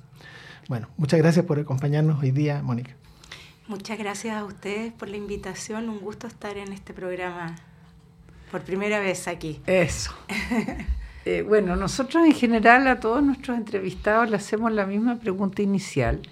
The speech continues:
Speaker 3: y es que nos cuenten cuál ha sido su trayectoria en la Universidad de Chile y en su historia personal. ¿Cuáles han sido los hitos más importantes que la condujeron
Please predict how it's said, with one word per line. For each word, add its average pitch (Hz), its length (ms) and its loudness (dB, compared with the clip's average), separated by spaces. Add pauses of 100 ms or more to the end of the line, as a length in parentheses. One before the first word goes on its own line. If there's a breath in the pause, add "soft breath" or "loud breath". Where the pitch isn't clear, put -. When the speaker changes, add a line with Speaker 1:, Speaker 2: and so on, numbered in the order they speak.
(480 loud breath)
Speaker 3:
y 214 220 0
es 262 400 0
que 208 120 4
nos 208 180 0
cuenten 214 560 2
cuál 233 220 2
ha 254 60 0
sido 233 300 -4
su 214 160 -6
trayectoria 180 1040 2
en 175 180 0
la 196 80 -2
Universidad 208 500 -4
de 233 140 -6
Chile 202 500 -4 (460 loud breath)
y - 80 0
en 180 80 0
su 185 100 -4
historia 196 460 2
personal. 170 640 0
¿Cuáles 240 340 -2
han 220 140 0
sido 220 240 0
los 202 340 -4
hitos 196 480 -2
más 190 240 -4
importantes 185 680 -4
que 180 260 -4 (600 loud breath)
la 170 260 0
condujeron 180 1000 0